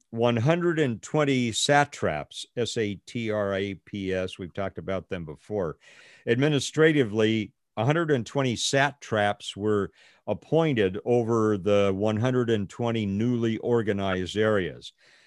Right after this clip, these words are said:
Now, a satrap, uh, was the name for a representative of the king. Uh, we could equate that to, like, a governor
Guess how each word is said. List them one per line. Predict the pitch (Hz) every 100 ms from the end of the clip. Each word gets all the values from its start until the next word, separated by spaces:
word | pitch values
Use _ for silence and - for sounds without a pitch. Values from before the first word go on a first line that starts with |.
| _ -
Now, | 110
a | 110
satrap, | - 180 214 - - 131 123 - _ _ _ _ _ -
uh, | 110 110 107 107
was | - 117 110
the | - 117
name | 127 139
for | 113 127 120
a | 107
representative | 95 107 151 - 120 92 127 123 123 117 123 104 -
of | 120 98
the | 98
king. | - 135 127 95 69 _ _ _ _ _ _ _ _ -
Uh, | 98 98 98 98 -
we | - 113 139
could | - - 135 117 110 95 - _ _
equate | 120 104 - 139 135 -
that | 113 113 -
to, | - 127 123 120 113
like, | 110 104 104
a |
governor | 95 92 110 110 123 123 135 143